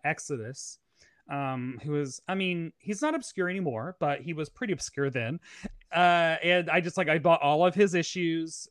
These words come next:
and then I, like, actually put together, like, a timeline. I did that for the Brotherhood of, no, I did that for the Hellfire Club as well. Um, like, I would just do these really intense, like, research dives.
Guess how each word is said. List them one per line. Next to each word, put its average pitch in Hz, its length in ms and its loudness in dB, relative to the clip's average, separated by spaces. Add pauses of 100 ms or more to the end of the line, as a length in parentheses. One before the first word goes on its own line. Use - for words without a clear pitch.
and 151 180 -6
then 160 100 0
I, 165 100 2
like, 156 240 2
actually 160 280 0
put - 220 -12
together, 160 380 0
like, 151 180 -2
a 147 60 -6
timeline. 147 680 -4
I 156 80 0
did 165 180 -6
that 170 140 2
for 170 80 -4
the 143 100 -4
Brotherhood 160 600 -4
of, 139 220 -4
no, 175 80 -2
I 185 60 6
did 190 120 2
that 196 120 2
for 160 80 -10
the 123 120 -10
Hellfire 233 440 2
Club 196 400 0
as 135 140 -12
well. 190 520 -2 (460)
Um, 143 800 -4
like, 202 140 -4
I 233 80 4
would 262 120 0
just 202 220 -4
do 196 160 0
these 196 220 -2
really 170 420 -2 (100)
intense, 160 880 -4
like, 143 200 0
research 143 580 -4
dives. 98 640 -14